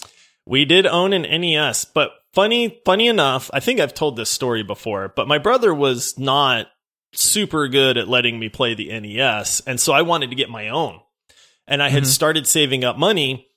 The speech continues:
Speaker 1: and I remember one summer, my parents were very much like, "If you do work, like, we'll pay you for it." So I remember my dad, we had to build,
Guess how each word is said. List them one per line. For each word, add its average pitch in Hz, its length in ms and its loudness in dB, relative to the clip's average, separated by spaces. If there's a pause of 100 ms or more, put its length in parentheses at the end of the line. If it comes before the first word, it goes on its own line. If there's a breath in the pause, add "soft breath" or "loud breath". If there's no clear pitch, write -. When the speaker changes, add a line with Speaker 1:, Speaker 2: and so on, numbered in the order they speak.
(500 soft breath)
Speaker 1:
and 143 180 2
I 135 40 4
remember 165 260 0
one 156 220 0
summer, 139 580 0
my 139 140 -2
parents 160 420 -4
were 143 140 -2
very 135 260 0
much 127 320 -4
like, 123 220 -2
"If - 200 -4
you 135 120 -2
do 135 440 -4 (300)
work, 127 560 0
like, 117 240 -4
we'll 117 140 -4
pay - 180 -2
you 131 220 -4
for 101 340 -8
it." 104 220 -8
So 127 140 -2
I 113 100 -2
remember 190 280 -2
my 143 200 -4
dad, 131 520 -4
we 139 120 -6
had 151 240 -4
to 139 80 -8
build, 123 440 -2